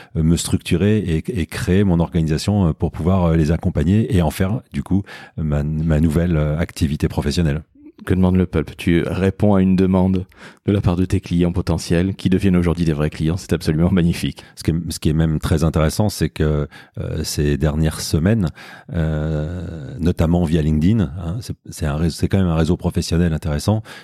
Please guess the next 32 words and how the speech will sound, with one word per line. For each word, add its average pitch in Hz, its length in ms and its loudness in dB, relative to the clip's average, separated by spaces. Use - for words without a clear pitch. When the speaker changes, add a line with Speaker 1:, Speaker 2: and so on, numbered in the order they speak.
Speaker 1:
J'ai 85 160 0
reçu 90 520 0
un 82 120 0
nombre 82 560 0
de 76 280 0
demandes 90 500 0
d'accompagnement, 87 1120 0
de, 82 180 0
euh, 85 200 -4
de 80 160 2
gens 87 220 2
qui - 100 -8
me 82 80 0
demandent 82 300 2
est-ce - 100 -4
que 82 100 0
je 80 100 0
serais - 180 -4
intéressé, 85 600 0
est-ce, - 220 -10
est-ce - 180 -10
que - 120 -2
j'accepterais 90 580 0
de - 60 -6
faire, 80 260 0
euh, 78 140 0
euh, 80 180 2
tel 85 220 0
accompagnement, 85 800 2
telle 90 200 0
formation, 82 480 0
de, 73 280 -6